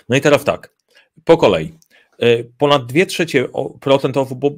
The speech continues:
poruszamy się o narzędziach, o tej rewolucji, chcę to jakoś uzasadnić. Ponad dwie trzecie osób wykorzystuje narzędzia wspierające zarządzanie. No to jest super, fajna, e, informacja. Jak pogrzebiemy trochę więcej, to ten poziom wykorzystania jest na różnym poziomie, nie?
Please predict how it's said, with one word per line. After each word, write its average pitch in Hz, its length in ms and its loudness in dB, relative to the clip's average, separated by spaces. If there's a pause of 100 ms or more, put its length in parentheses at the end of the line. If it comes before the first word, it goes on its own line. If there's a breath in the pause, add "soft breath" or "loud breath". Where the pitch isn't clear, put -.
(140)
poruszamy 156 460 -2
się 135 120 -6
o 127 40 -6
narzędziach, 117 480 -2
o 101 40 -14
tej 104 160 -2
rewolucji, 110 460 -4
chcę 104 160 -8
to 107 100 -6
jakoś 98 280 -8
uzasadnić. 95 600 -12 (260 loud breath)
Ponad 123 240 -6
dwie 127 200 -2
trzecie 143 320 -4
osób 127 240 -6
wykorzystuje 123 600 -8
narzędzia 113 420 -4
wspierające 101 880 -6 (100)
zarządzanie. 92 560 -8
No 110 100 -10
to 175 100 -4
jest 196 400 -8
super, - 480 -6
fajna, 120 480 -2 (420 loud breath)
e, 104 180 -2
informacja. 110 960 -6 (300)
Jak - 260 -10
pogrzebiemy 123 560 -4
trochę 113 260 -8
więcej, 151 360 -6
to 117 100 -8
ten 117 160 -8
poziom 127 280 -6
wykorzystania 131 540 -6
jest 104 160 -4
na 98 80 -2
różnym 92 280 -10
poziomie, 87 400 -10
nie? 135 220 -10